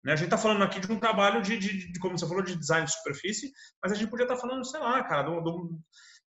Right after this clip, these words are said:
de uma pessoa que faz, puta, que faz vídeo em casa, que faz não sei o quê. É esse, não, é o cara, eu acho que a pessoa que formata demais acaba perdendo, entendeu?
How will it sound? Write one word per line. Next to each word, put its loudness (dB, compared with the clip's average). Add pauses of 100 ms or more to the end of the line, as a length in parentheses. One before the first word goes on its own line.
(120)
de 0
uma 0
pessoa 2
que -4
faz, 4
puta, -2
que -6
faz 0
vídeo -2
em 0
casa, 4
que -4
faz 0
não 0
sei 2
o 4
quê. 4
É 6
esse, 2
não, -2
é 4
o 0
cara, 0 (280)
eu 0
acho 0
que 0
a -2
pessoa 0
que -6
formata 2
demais 0
acaba 0
perdendo, 0
entendeu? -2